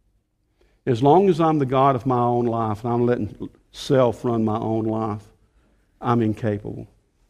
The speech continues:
And so again, if, when financial problems come, I worry about them because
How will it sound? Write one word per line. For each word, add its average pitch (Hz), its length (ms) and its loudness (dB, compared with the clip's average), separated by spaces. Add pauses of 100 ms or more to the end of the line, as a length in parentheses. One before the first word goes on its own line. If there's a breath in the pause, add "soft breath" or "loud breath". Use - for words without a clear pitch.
(1600)
And 113 80 -10
so 127 220 2
again, 131 640 2
if, 104 300 -8
when 107 160 0
financial 127 580 2
problems 127 520 0
come, 131 580 -2 (240 soft breath)
I 113 80 2
worry 110 440 4
about 123 340 2
them 123 100 -2
because 107 500 -4